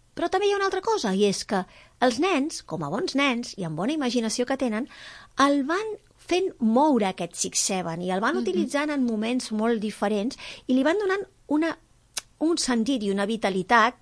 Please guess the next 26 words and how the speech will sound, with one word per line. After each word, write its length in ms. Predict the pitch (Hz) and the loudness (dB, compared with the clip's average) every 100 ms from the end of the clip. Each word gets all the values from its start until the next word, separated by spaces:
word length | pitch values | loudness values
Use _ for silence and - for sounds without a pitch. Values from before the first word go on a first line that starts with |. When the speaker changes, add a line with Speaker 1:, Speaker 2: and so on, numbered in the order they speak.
| - | -6
Speaker 1:
diferent. 560 | 202 - 165 156 151 - - | -6 -4 -6 -6 -10 -16 -8
Això 180 | 190 240 | -2 0
és 80 | 349 | 0
dolent? 400 | 320 370 320 175 - _ - | 2 2 0 -2 -10 _ -6
No, 440 | 180 214 415 262 - - | 0 2 2 0 -8 -8
això 220 | 208 - | -6 -2
és 140 | 427 - - | -4 -4 -4
enriquidor. 760 | 226 190 185 - 170 339 269 - - - - - | -2 -2 -6 -4 -2 -2 -2 -8 -18 -20 -2 4
El 100 | - | 4
problema 260 | 285 311 359 | 4 0 -2
està 380 | - 339 359 - | 0 0 0 0
quan 400 | 269 247 202 180 | 6 8 6 0
et 100 | 160 | -6
venen 420 | 156 196 202 185 | -4 -2 -2 -2
nens, 380 | 185 247 233 370 | -2 -2 -2 -8
que 100 | - | -10
també 140 | 165 151 | -8 -8
ens 100 | 160 | -6
passa 220 | 175 180 | -6 -4
a 20 | |
la 100 | 180 | -6
consulta, 600 | 180 220 - 294 285 311 453 - - - - | -4 -6 -2 -2 0 -2 -2 -8 -16 -14 2
en 240 | 262 269 | 6 6
la 120 | 233 202 | 4 2
que, 320 | 180 156 - - - - - | -2 -6 -8 -18 -20 -20 0
eh, 240 | 196 185 | 2 2